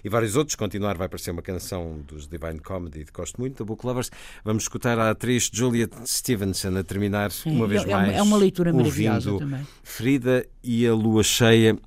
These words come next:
Speaker 1: Full Moon and Little Frida, poema que convocamos hoje para o programa.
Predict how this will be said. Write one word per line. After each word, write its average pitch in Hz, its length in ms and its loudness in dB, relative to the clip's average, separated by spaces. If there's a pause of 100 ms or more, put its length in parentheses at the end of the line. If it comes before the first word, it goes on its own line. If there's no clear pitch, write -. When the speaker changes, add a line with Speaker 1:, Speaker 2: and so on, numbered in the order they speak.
(120)
Speaker 1:
Full - 300 2
Moon 123 480 6
and 120 180 2
Little 117 340 4
Frida, 110 420 2 (340)
poema 107 320 2
que - 60 -16
convocamos 90 520 2
hoje 87 280 0 (280)
para 82 240 -2
o 76 60 -2
programa. 92 600 0